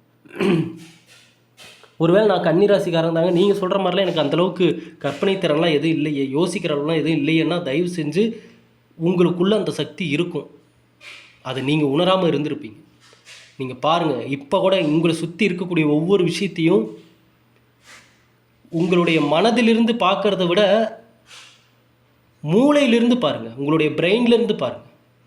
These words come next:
நிஜமா தான் சொல்றேன். கன்னிராசிக்காரங்க,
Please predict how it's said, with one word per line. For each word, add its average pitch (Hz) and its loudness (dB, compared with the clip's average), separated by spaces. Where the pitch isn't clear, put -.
நிஜமா 143 -2
தான் 190 2
சொல்றேன். 120 -6
கன்னிராசிக்காரங்க, 156 -2